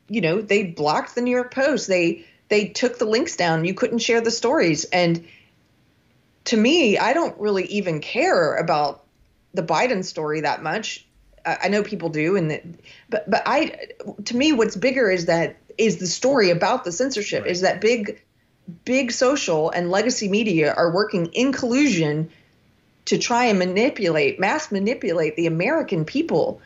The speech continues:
Speaker 1: to push propaganda and to use censorship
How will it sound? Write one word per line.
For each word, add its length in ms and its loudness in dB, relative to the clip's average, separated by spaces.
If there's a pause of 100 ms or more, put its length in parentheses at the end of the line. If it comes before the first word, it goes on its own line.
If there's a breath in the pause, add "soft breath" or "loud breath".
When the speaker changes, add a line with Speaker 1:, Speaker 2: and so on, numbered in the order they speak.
Speaker 1:
to 100 -4
push 240 -2
propaganda 880 0 (380 soft breath)
and 100 2
to 80 -2
use 240 0
censorship 880 0